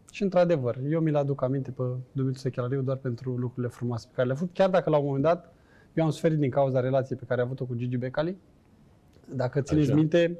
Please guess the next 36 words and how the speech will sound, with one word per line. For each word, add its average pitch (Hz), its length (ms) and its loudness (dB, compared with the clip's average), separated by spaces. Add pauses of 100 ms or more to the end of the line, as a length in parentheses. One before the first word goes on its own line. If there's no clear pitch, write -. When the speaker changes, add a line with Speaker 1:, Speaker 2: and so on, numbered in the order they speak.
(120)
Speaker 1:
a 160 100 -2
fost - 240 -2
un 160 80 2
contract, 147 560 -2 (140)
era 135 180 -2
un 143 60 -2
contract 147 340 -2
foarte 139 240 0
dubios. 120 460 -4 (420)
La 143 120 0
mijloc, 147 240 2
ceva 165 220 4
genul 156 340 4
cu - 120 -4
Mare 151 160 4
Șerban 139 380 2
de 113 60 -4
la 117 120 -4
Dinamo, 135 360 -2
de 131 300 -2 (140)
nu 143 80 -2
mai 143 120 -2
scapă 139 320 0
de 135 180 2 (200)
sportul. 113 500 0 (400)
Speaker 2:
Așa. 80 460 -2
Speaker 1:
Da, 143 180 2
noi 143 240 2
aveam, 156 260 2
eu 156 120 2
și 143 140 -6
cu - 80 -2
Baciu, 139 240 2
când 143 120 0
am 127 100 0
plecat 156 520 -2